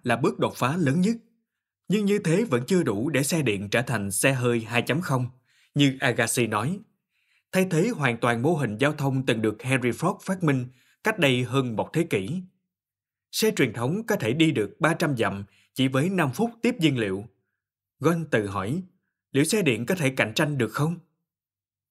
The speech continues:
Giải pháp của Agassi là cơ sở hạ tầng. Hàng ngàn bãi đậu xe được liên kết thành mạng lưới, xây dựng các trạm thay ắc quy dọc đường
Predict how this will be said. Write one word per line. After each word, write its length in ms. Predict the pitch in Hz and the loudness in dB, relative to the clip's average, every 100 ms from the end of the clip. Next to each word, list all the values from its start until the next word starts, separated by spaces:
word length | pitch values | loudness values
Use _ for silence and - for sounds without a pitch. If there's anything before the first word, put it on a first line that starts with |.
| _ _ _ _ _ | _ _ _ _ _
Giải 120 | 135 143 | 0 0
pháp 180 | 143 135 | 0 -2
của 160 | 127 127 | 0 0
Agassi 640 | 151 143 131 - 139 135 - | 0 2 0 2 0 0 -4
là 140 | 117 117 | -2 0
cơ 180 | 185 | 2
sở 220 | 180 117 117 | 2 0 -2
hạ 240 | 131 101 | -2 -4
tầng. 300 | - 104 95 - _ _ _ _ _ _ | -2 -2 -4 -12 _ _ _ _ _ _
Hàng 240 | - 151 | 0 0
ngàn 240 | 147 147 131 | 2 0 2
bãi 120 | 127 | 2
đậu 160 | 139 117 | 2 2
xe 260 | 165 151 | 0 0
được 200 | 131 110 | 0 0
liên 180 | 139 135 | 0 2
kết 240 | 185 - | 0 -2
thành 160 | 131 107 | -6 -4
mạng 200 | 98 95 | -4 -2
lưới, 220 | 110 131 214 - _ _ _ - | 0 0 0 -8 _ _ _ -4
xây 180 | 233 | 0
dựng 240 | 180 120 110 | 2 0 0
các 160 | 220 233 | -4 0
trạm 220 | 110 95 98 | -2 -2 -2
thay 160 | 135 | -2
ắc 140 | 170 185 | -2 -2
quy 200 | 143 123 | 0 0
dọc 200 | 120 107 | 0 -2
đường 240 | 113 113 | 0 -2